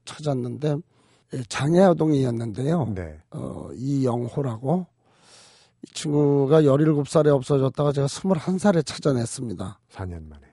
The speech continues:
Speaker 1: 예, 그런데 이영호가 홍범식이라는 이름으로 복지카드가 만들어지고 주민등록이 만들어져서 이렇게 시설에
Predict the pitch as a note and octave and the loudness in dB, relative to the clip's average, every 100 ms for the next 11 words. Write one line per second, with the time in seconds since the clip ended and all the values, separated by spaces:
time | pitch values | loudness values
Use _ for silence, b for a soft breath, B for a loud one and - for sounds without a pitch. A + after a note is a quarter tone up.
0 | - B2+ G#2+ A2 D3 D3 D3 C#3+ D#3 - | -6 -4 -4 -6 -6 0 2 2 -2 -6
1 | D#3 E3 C#3+ C3+ C3+ B2 C#3 - G3+ F#3 | -2 4 4 4 0 0 -2 0 -2 0
2 | E3 C#3+ C#3 - C3+ C3+ B2+ B2+ D3 E3 | 2 0 -2 -6 -4 -2 -2 -2 -2 0
3 | C#3+ A2+ G#2 b b b b b b - | 0 -2 -6 b b b b b b -10
4 | C3+ - C3 - C3+ C3 C3+ A#2+ A#2 A#2 | -10 -8 -10 -4 -4 0 -2 0 -2 -2
5 | A#2+ A#2 A#2+ A2+ C#3 D#3+ - _ _ _ | -2 -2 -6 -2 0 0 -4 _ _ _
6 | _ _ _ _ - - D3+ C#3 C#3 C3 | _ _ _ _ -12 -2 0 2 2 0
7 | A#2+ C3 B2 B2 B2 A#2 B2 C#3 B2+ A#2+ | -2 -4 -4 -2 -4 -4 -4 -2 -4 -4
8 | B2 F2+ - _ _ _ _ _ _ _ | -10 -10 -16 _ _ _ _ _ _ _
9 | - E3 C#3 B2+ A#2 | -10 -6 -2 -2 -2